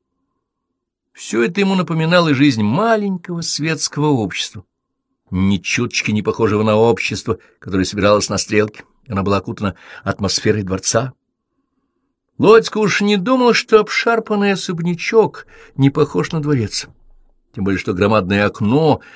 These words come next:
с закруглённым верхом и две башенки над крышей придавали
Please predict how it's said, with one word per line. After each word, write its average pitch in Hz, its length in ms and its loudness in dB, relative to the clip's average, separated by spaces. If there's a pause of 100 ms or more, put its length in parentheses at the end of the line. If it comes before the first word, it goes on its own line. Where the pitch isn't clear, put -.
(160)
с 101 60 -4
закруглённым 101 680 2
верхом 98 460 2
и - 20 -4
две 95 200 2
башенки 95 640 0 (280)
над 95 220 -4
крышей 104 340 -2
придавали 92 460 0